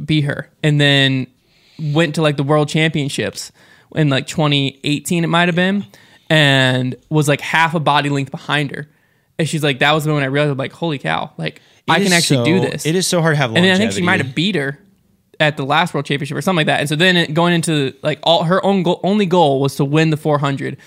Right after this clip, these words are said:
Speaker 1: and it was a thrilling race.
Speaker 2: It is so difficult
Speaker 1: It was amazing.
Speaker 2: to have
Speaker 1: I'm getting chills
Speaker 2: longevity.
Speaker 1: just talking about it again.
Speaker 2: Wow, you're a traitor. I think it's treason. But, um,
Speaker 1: I mean, it's Australia. I'm rooting, I'm rooting for s-,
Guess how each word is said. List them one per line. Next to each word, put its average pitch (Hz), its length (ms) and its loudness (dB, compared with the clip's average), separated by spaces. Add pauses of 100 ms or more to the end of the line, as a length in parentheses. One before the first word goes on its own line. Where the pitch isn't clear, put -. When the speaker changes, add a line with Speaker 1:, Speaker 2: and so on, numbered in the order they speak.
(340)
Speaker 1:
and 139 260 2
it 160 80 2
was 160 160 0
a 139 60 0
thrilling 143 520 -2
race. 160 260 -10
Speaker 2:
It 151 100 -2
is 170 100 -2
so 185 140 0
difficult 127 280 -2
Speaker 1:
It - 40 2
was 220 80 0
amazing. 135 320 -4
Speaker 2:
to 123 40 -2
have 120 180 0
Speaker 1:
I'm 165 120 2
getting 208 180 4
chills 185 140 -2
Speaker 2:
longevity. 165 200 -2
Speaker 1:
just 165 120 -8
talking 143 200 0
about 139 140 -4
it - 80 -10
again. - 300 -10 (560)
Speaker 2:
Wow, 80 140 -8
you're 92 220 -8
a 82 40 -12
traitor. 69 560 -12
I 98 40 -14
think 104 160 -12
it's 90 160 -14
treason. 76 460 -12 (340)
But, 87 280 -6 (160)
um, 92 380 -4
Speaker 1:
I 156 80 -6
mean, 170 100 0
it's 151 80 -4
Australia. 139 400 -4
I'm 139 220 -2
rooting, 170 260 0
I'm 160 100 -2
rooting 180 200 2
for 160 80 0
s-, - 200 -6